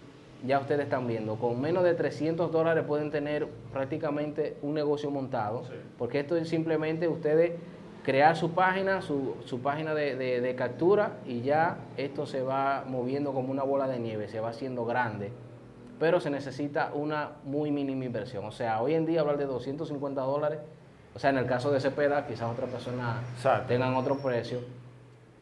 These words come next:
Speaker 1: esto es, señores, prácticamente un regalo. Así que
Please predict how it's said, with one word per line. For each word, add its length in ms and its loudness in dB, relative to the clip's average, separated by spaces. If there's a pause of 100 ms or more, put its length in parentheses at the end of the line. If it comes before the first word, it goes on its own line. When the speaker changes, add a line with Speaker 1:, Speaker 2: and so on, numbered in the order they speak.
(200)
Speaker 1:
esto 400 2
es, 300 -2 (120)
señores, 400 -4
prácticamente 880 -4
un 180 -4
regalo. 420 -4 (200)
Así 300 -8
que 420 0